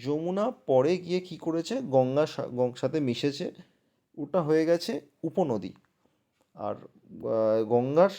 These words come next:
দুটো জায়গায়, একটা জায়গায় আপনি, আম, যেটা বা-, বেঙ্গলে যখন ঢুকেছে, একটা নদী পদ্মা হয়ে যেটা চলে গেছে আপনাদের বাংলাদেশে, এবং আরেকটা হুগলি নদী হিসাবে যেটা কলকাতায় ঢুকেছে, সেটা আমরা জানি। এই দুটো কিন্তু আলাদা আলাদাভাবে ভাগ হয়েছে।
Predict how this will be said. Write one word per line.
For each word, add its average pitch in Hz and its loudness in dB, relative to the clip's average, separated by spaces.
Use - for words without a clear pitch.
দুটো 139 -2
জায়গায়, 160 0
একটা 147 2
জায়গায় 156 2
আপনি, 151 -2
আম, 123 0
যেটা 123 0
বা-, 110 -4
বেঙ্গলে 120 2
যখন 143 -2
ঢুকেছে, 127 -6
একটা 120 -6
নদী 156 -2
পদ্মা 123 6
হয়ে 160 4
যেটা 131 0
চলে 135 2
গেছে 160 2
আপনাদের 123 0
বাংলাদেশে, 131 0
এবং 139 -4
আরেকটা 143 2
হুগলি 135 -2
নদী 156 4
হিসাবে 160 0
যেটা 156 0
কলকাতায় 139 0
ঢুকেছে, 139 -2
সেটা 156 -4
আমরা 139 0
জানি। 123 -2
এই 165 0
দুটো 165 -2
কিন্তু 208 0
আলাদা 180 4
আলাদাভাবে 175 4
ভাগ 113 -6
হয়েছে। 98 -6